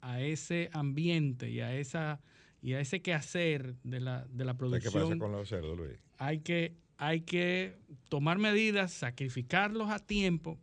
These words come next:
Speaker 1: para que en el menor tiempo posible podamos iniciar de nuevo la
Speaker 2: El problema
Speaker 1: producción
Speaker 2: con los
Speaker 1: de
Speaker 2: cerdos
Speaker 1: cerdo.
Speaker 2: es,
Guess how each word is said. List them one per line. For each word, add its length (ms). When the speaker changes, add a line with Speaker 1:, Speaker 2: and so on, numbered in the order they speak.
Speaker 1:
para 240
que 180
en 120
el 120
menor 380
tiempo 380
posible 440
podamos 720
iniciar 520
de 120
nuevo 460
la 100
Speaker 2:
El 80
problema 240
Speaker 1:
producción 460
Speaker 2:
con 120
los 120
Speaker 1:
de 40
Speaker 2:
cerdos 380
Speaker 1:
cerdo. 0
Speaker 2:
es, 160